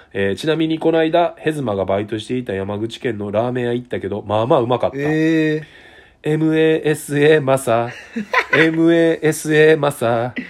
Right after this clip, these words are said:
Speaker 1: 松雪、安子もマサ。公表してねの人。
Speaker 2: 全然違うやん。
Speaker 1: えー、エフユーシーケー館、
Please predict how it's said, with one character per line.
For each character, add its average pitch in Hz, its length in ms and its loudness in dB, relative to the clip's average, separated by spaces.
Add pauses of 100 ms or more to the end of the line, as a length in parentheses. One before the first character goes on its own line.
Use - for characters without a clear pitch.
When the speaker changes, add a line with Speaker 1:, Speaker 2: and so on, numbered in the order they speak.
(360)
Speaker 1:
松 143 320 -2
雪、 135 400 -6 (100)
安 123 380 -8
子 131 180 -2
も 113 140 -4
マ 131 140 -2
サ。 120 340 -4 (340)
公 135 220 2
表 135 420 0
し - 80 -14
て 123 160 -2
ね 127 360 0
の 110 160 -4
人。 98 340 2
Speaker 2:
全 135 140 -16
然 139 80 -12
違 135 40 -14
う - 20 -16
や - 0 -
ん。 - 60 -16
Speaker 1:
え 101 320 -2
ー、 139 60 -4
エ - 20 -2
フ 156 200 -4
ユ 160 240 2
ー - 20 4
シ 160 280 -6
ー 156 100 -8
ケ 156 200 -2
ー 147 60 -6
館、 123 480 -4